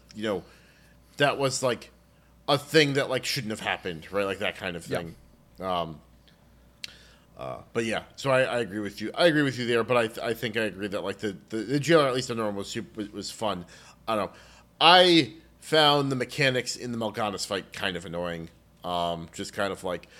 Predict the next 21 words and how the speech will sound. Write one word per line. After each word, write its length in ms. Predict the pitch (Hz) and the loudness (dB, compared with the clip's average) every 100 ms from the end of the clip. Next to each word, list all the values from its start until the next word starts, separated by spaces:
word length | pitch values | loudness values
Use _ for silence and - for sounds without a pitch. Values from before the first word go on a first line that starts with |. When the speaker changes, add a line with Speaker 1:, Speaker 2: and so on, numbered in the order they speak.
| - | -14
Speaker 1:
like, 100 | 131 | -2
I 80 | 151 | 2
thought 200 | 160 170 | 6 6
the 60 | 160 | 6
Among 240 | 151 151 | 4 2
Us 140 | 143 - | 0 0
thing 140 | 147 | 0
was 260 | 127 104 - | 0 -4 -6
neat, 420 | 101 120 131 127 - - - - | -4 -2 -2 -4 -16 -20 -18 -2
but 80 | 120 | 0
also 240 | 127 - | 0 -2
just, 220 | 131 - | -6 0
like, 260 | 120 98 - _ _ _ _ _ _ | 0 -2 -6 _ _ _ _ _ _
hard 420 | - 123 127 117 | -2 2 2 0
to 60 | - | -14
coordinate 960 | - 117 113 123 117 123 123 123 120 - - | -16 -10 -2 0 -2 -4 0 0 -2 -10 -8
and, 240 | 101 95 | -6 -4
like, 360 | 92 85 - - - - - - - _ - | -4 -4 -6 -20 -20 -20 -20 -20 -20 _ -8
um, 460 | 98 92 87 85 - - _ _ - _ _ _ - - - - - | -2 0 -2 -6 -12 -20 _ _ -20 _ _ _ -20 -20 -20 -20 -10
not 440 | 101 113 113 - | -2 2 2 -2
super 540 | - 135 131 123 113 | -6 -6 -2 0 0